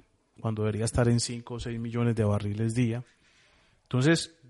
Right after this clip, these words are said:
si bien el tema de responsabilidad es importante, ustedes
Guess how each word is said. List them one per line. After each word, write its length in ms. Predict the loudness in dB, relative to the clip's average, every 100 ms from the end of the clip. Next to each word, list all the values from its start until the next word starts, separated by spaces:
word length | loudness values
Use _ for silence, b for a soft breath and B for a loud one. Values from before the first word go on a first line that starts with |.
| -6
si 220 | -2 2
bien 160 | 4 4
el 100 | 4
tema 200 | 4 6
de 40 |
responsabilidad 520 | 4 2 2 2 2
es 100 | 2
importante, 960 | 0 -2 -6 -2 -2 -2 -4 -8 -10 -14 b b b _
ustedes 560 | -4 0 0 0 -6